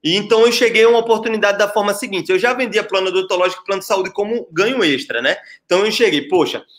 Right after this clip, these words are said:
se eu pego esse produto, produto de qualidade", eu, eu me apaixonei pelo cupuaçu na época,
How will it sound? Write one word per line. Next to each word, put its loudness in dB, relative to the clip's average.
se -4
eu -4
pego 0
esse -6
produto, -2
produto -4
de -12
qualidade", -2
eu, -6
eu -2
me 0
apaixonei -4
pelo -6
cupuaçu -4
na 0
época, -2